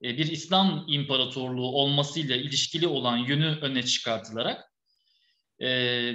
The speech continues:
içki tüketiminin olmadığı, meyhanelerin olmadığı gibi bir, e, yaklaşım var.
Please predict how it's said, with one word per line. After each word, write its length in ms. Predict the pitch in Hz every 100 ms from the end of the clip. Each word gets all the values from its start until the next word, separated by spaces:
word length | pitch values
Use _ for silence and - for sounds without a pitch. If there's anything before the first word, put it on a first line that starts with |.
| 113 -
içki 300 | 196 - 202
tüketiminin 540 | - 202 202 196 196
olmadığı, 840 | 190 185 156 117 107 120 185 - _ _ -
meyhanelerin 600 | 139 165 170 170 175 180
olmadığı 480 | 185 185 156 127 127
gibi 300 | 123 123 170
bir, 460 | 220 220 - - _
e, 60 | 131
yaklaşım 800 | 127 123 165 165 175 - 165 113
var. 200 | 175